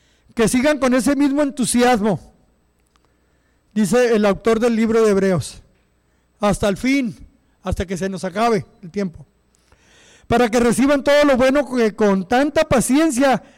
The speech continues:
esperan recibir de Dios". Doce. "No queremos que se vuelvan perezosos. Más bien, sin dudar ni un instante, sigan el ejemplo de los que confían en Dios,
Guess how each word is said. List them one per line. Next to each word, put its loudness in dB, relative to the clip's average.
esperan 0
recibir -2
de 0
Dios". -6
Doce. 0
"No 0
queremos 2
que -2
se 2
vuelvan 0
perezosos. 0
Más 0
bien, 0
sin 0
dudar 0
ni 0
un 0
instante, 0
sigan 0
el 0
ejemplo 0
de 4
los 2
que -2
confían 0
en -2
Dios, 0